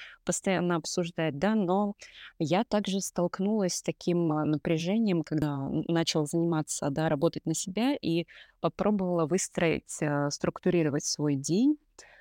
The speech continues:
И, насмотревшись разных, э, вебинаров по эффективности и продуктивности, решила, что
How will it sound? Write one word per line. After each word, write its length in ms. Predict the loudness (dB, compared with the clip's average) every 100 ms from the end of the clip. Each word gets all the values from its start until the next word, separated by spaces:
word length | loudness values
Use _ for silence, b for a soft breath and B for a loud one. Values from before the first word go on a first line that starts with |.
| B B -2
И, 340 | 2 4 4
насмотревшись 840 | 4 2 0 0 0 2 0 0 0
разных, 580 | 0 0 0 -2 -4 -4
э, 120 | -2
вебинаров 640 | 0 2 2 4 2 0 -2
по 200 | 0 0
эффективности 800 | 0 -4 -4 0 2 2 0 -2
и 20 | -2
продуктивности, 840 | 0 -2 -2 -2 0 2 0 -2
решила, 380 | 0 0 0 0
что 320 | -2 -4